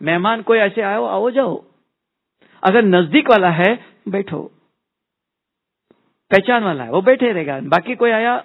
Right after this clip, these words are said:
मिलो, हो गया, चलो, है ना? हम मेहमान नहीं, रिलेशन है, बाप है हमारा। मेरा बाबा कहते हो,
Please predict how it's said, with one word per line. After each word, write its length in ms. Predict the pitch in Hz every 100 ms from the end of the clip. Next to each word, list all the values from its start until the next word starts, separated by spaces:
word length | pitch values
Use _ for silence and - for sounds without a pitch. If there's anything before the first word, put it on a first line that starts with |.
| -
मिलो, 420 | 196 202 233 - -
हो 100 | 185
गया, 200 | 202 226
चलो, 360 | - 151 123 _ _ _ _ _ _ _ _ _ _ _ _ _ -
है 60 |
ना? 100 | 233
हम 140 | 180 196
मेहमान 560 | 170 160 180 233 247
नहीं, 460 | 226 214 175 135 113 - _ -
रिलेशन 500 | 139 139 165 - 156
है, 120 | 117 110
बाप 400 | 127 208 208 156
है 60 |
हमारा। 440 | 117 107 87 90 -
मेरा 400 | 127 151 170 202
बाबा 340 | 180 165 160
कहते 280 | 156 147 196
हो, 160 | 226